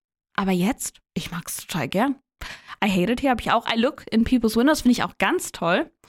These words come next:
Ähm, ja, Peter auch. Es, es passt einfach. Ich habe sehr viele Anthology-Songs da drin.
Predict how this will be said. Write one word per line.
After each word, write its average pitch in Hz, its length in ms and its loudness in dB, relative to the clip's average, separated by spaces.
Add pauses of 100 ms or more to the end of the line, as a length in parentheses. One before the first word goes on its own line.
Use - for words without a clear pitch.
(440)
Ähm, 277 540 2 (200)
ja, 320 300 4
Peter 320 520 4
auch. 220 220 2
Es, - 160 -6
es 247 100 -10
passt - 300 0
einfach. 196 220 -4
Ich 220 120 -2
habe 269 120 2
sehr 320 200 2
viele 320 280 0
Anthology-Songs 202 1000 0
da 135 120 -8
drin. - 280 -12